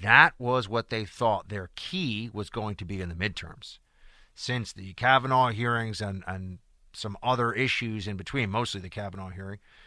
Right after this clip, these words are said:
uh, that's fallen away from the headlines. They want to bring it right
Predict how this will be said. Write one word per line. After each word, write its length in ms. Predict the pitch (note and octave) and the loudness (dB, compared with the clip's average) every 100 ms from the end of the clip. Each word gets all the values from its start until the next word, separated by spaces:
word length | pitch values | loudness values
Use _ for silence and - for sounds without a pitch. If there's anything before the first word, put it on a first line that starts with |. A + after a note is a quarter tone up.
| - - | -20 -16
uh, 220 | G#2 F#2+ F#2 F#2+ | -12 -12 -14 -4
that's 320 | A#2 A#2+ - | -2 -2 -4
fallen 340 | - B2 A#2+ | -4 -2 -2
away 280 | A2 D3+ G3+ | 4 4 4
from 200 | - A2 | 0 -8
the 100 | F2 | -8
headlines. 540 | F2 E2+ D#2+ F2 - - - - _ - - _ _ - | -10 -12 -12 -14 -16 -20 -20 -20 _ -20 -20 _ _ -14
They 200 | G#2 D3 | 0 2
want 180 | D#3 C#3+ | 4 2
to 60 | A#2 | 2
bring 260 | B2+ A#2 | -2 -2
it 100 | A2+ F#2+ | -4 -6
right 320 | G#2 A2 | -4 -4